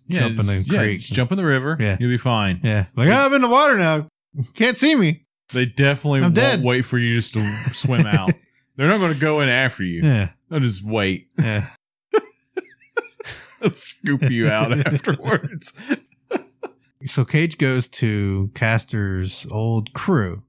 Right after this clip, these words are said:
Speaker 1: Yes.
Speaker 2: And, um,
Speaker 1: That I like.
Speaker 2: Yeah.
Speaker 1: By the
Speaker 2: Which,
Speaker 1: way.
Speaker 2: so this is where it gets kinda weird. We find out the love interest that Castor Troy had
Speaker 1: Mm-hmm.
Speaker 2: and, uh, has a,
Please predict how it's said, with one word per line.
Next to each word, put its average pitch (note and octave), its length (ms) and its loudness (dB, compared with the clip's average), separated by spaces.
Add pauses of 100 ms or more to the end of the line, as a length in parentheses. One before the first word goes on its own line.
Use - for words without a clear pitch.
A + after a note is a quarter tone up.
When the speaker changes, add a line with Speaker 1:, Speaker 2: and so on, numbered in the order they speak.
(120)
Speaker 1:
Yes. F#2 420 0 (400)
Speaker 2:
And, G2+ 380 2
um, F#2+ 400 2
Speaker 1:
That G#2 80 2
I F2+ 120 2
like. F2+ 360 -2 (540)
Speaker 2:
Yeah. D#3+ 320 2 (340)
Speaker 1:
By G2+ 140 -2
the F#2+ 60 4
Speaker 2:
Which, F#3 100 -2
Speaker 1:
way. F2+ 340 -12
Speaker 2:
so D#3+ 240 0
this G#3+ 240 0
is G#3 100 2
where D3 160 2
it B2 60 0
gets A2+ 160 -2
kinda G2+ 220 0
weird. F2 260 -6 (580)
We E3 260 0
find G#3 280 2
out D3+ 320 0 (580)
the D3 140 2
love E3+ 260 2
interest - 680 -6 (120)
that G#2+ 340 -2 (420)
Castor B2+ 420 0
Troy G#2+ 340 0
had F2+ 380 -2 (180)
Speaker 1:
Mm-hmm. A#2+ 840 -4
Speaker 2:
and, A#2 320 4
uh, G2+ 360 2 (180)
has A#2+ 280 2
a, B2+ 140 -2